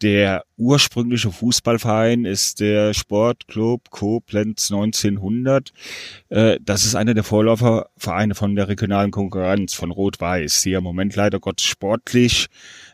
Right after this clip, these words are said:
besser dastehen. Allerdings von der Ausstrahlung her wird Rot-Weiß, selbst wenn sie es schaffen würden, äh, noch längere Jahre diese sportliche Brisanz zu haben. Die werden es nicht schaffen, der Koblenz in dem Bereich, äh, der tus den, äh,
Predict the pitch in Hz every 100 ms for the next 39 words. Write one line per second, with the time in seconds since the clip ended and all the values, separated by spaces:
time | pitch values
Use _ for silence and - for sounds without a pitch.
0 | - 135 - 143 98 95 104 - 127 127
1 | 117 - 92 101 101 101 101 - 101 92
2 | 85 110 - 101 104 101 104 113 107 104
3 | 123 - 117 113 110 104 110 - 107 104
4 | - 110 101 - 107 104 117 107 113 104
5 | 113 110 107 107 104 101 - - - 110
6 | 104 101 101 135 147 107 110 110 107 104
7 | 107 95 - 113 - 107 110 110 110 101
8 | - 110 101 110 113 - 107 107 110 117
9 | 113 _ - - - - 95 92 107 101
10 | 95 110 104 - 95 95 101 95 90 -
11 | 104 101 107 104 98 90 - - 151 160
12 | 123 113 113 113 - 107 104 101 98 98
13 | 101 - - 98 95 92 92 92